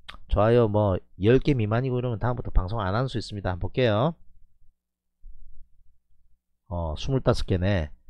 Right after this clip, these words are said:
절반이네요. 그죠? 절반은 별로, 별로세요? 좋아요 누르는데 어려운 거 없-, 없잖아요. 그죠? 닥터케이 무료 방송하는데 좋아요도 안 누르고 하면 별로 하고 싶은 생각이 없어집니다. 진짜입니다.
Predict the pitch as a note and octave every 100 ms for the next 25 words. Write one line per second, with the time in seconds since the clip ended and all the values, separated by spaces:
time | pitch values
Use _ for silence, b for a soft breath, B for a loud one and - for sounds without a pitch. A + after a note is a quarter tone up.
0 | - - A#2+ C3+ C#3 G#2+ F2 E2 D#2+ A2+
1 | A#2 A#2 B2+ A#2 A2+ A2+ G#2+ F#2 - b
2 | b b b b b b - - - -
3 | - A2 B2 A#2 A#2+ C3 - - - -
4 | - - - G2+ A#2+ A2+ G#2 A#2 G#2+ G2
5 | G2 - B2 C3 F#2+ F2 - - - -
6 | B2+ B2+ E2 - C3+ - - - - -
7 | - - - - - - - - - C#3+
8 | - D3+ A#2+ G#2+ E3 E3+ C#3 C#3+ C3 C3+
9 | G#2+ F#2+ - E2+ C3 F3 C3+ G2+ A#2 C3
10 | B2 G#2+ G2 - C#3 D#3+ B2 D#3 - D3
11 | C#3 G2 G#2+ - D#3+ C#3 G#2+ A#2 - C3+
12 | G#2+ F#2+ E2 F#2